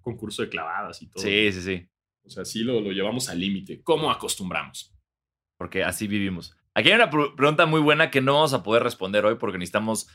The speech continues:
Speaker 2: sentarnos a investigar cada uno. Pero, eh, Juan, Juan, Juanique o Juan Nike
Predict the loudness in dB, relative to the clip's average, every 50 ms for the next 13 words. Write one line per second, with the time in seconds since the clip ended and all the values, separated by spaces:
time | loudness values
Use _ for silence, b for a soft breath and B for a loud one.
0 | b b -2 0 0 2 4 4 2 4 4 2 2 2 0 0 0 -2 -4 -2
1 | -4 0 2 2 4 4 4 2 4 4 4 2 2 2 2 2 2 2 -2 _
2 | _ _ _ _ _ _ _ _ _ _ 4 6 6 8 8 8 8 6 6 6
3 | 4 4 2 2 2 4 4 4 4 2 2 0 -2 -4 -8 _ -14 0 4 4
4 | 4 4 4 2 0 -2 2 4 4 4 6 4 4 4 4 2 2 -2 -6 0
5 | 0 2 2 2 2 4 4 4 4 4 4 4 2 4 6 6 6 6 4 2
6 | 0 -2 -2 -2